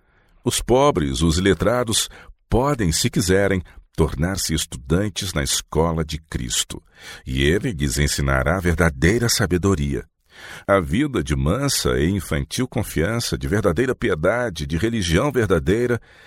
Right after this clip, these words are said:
será eficaz em sua influência sobre os outros. As pessoas altamente educadas têm a tendência de confiar mais em seus conhecimentos livrescos do que em Deus.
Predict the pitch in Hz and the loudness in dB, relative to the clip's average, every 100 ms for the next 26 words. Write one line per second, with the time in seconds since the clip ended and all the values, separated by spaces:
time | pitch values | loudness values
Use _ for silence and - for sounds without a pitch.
0 | - - - 143 127 - 82 104 107 98 | -20 -12 -2 2 2 -2 -4 0 0 2
1 | 85 - 90 87 80 80 67 82 98 - | 2 2 2 2 0 0 0 0 0 -2
2 | - 95 85 90 78 57 - - - - | -2 -2 0 0 0 -4 -6 -8 -6 -6
3 | - _ _ - - - - - - 80 | -10 _ _ -20 -18 -12 -2 0 0 0
4 | - 90 76 80 82 60 64 92 82 - | 0 0 0 -2 -2 -2 0 0 0 -2
5 | 65 - 73 78 - - - - - - | 0 2 2 0 -2 -4 -6 -16 -4 0
6 | 127 151 131 131 135 107 117 160 - 90 | 2 4 2 2 0 4 4 4 2 0
7 | 78 104 95 101 101 95 117 113 92 78 | 0 0 2 2 4 2 2 0 0 2
8 | 101 95 - 82 80 76 87 87 82 82 | 2 2 2 2 2 0 0 0 0 0
9 | 69 73 107 117 - 67 76 - 101 87 | 2 2 2 0 -4 -4 -2 0 -2 2
10 | 101 95 - | 0 0 -4